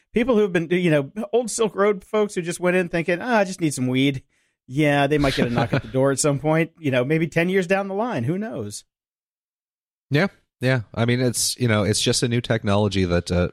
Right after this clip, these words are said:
Speaker 2: makes us think that we've got some privacy, but the reality is you don't.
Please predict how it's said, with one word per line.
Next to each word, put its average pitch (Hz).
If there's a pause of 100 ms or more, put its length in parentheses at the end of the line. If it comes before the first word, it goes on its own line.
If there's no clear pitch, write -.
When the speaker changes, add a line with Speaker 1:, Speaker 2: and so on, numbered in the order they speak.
Speaker 2:
makes 98
us 90
think 95
that 87
we've 87
got 82
some 87
privacy, 82
but 85
the 87
reality 82
is 80 (100)
you 98
don't. 80